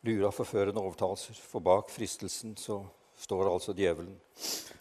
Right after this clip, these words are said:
Kanskje det kan være sånne ting: «Mannen min tilfredsstiller meg ikke som du gjør. Det er ingen som finner ut noe om dette. Vi er helt alene.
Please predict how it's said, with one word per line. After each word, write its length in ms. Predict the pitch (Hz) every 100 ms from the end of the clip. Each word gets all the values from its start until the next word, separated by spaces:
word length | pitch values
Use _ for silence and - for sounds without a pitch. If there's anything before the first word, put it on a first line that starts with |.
| -
Kanskje 240 | 135 98 104
det 80 | 113
kan 140 | 127 113
være 220 | 104 110
sånne 240 | 123 107 110
ting: 160 | 113
«Mannen 300 | 113 101 110
min 140 | 131 139
tilfredsstiller 580 | 131 92 104 95 117 113
meg 220 | 123 117
ikke 180 | - 147
som 160 | 120
du 80 | 101 101
gjør. 260 | 135 147
Det 1040 | 117 - _ - - - - - _ -
er 100 | 95
ingen 160 | 98 92
som 140 | 117 131
finner 320 | 127 92 110
ut 160 | 135
noe 160 | 120 113
om 80 | 120
dette. 260 | 120 - 117
Vi 80 | 107
er 80 | 101
helt 360 | 107 123 - 165
alene. 380 | 165 127 165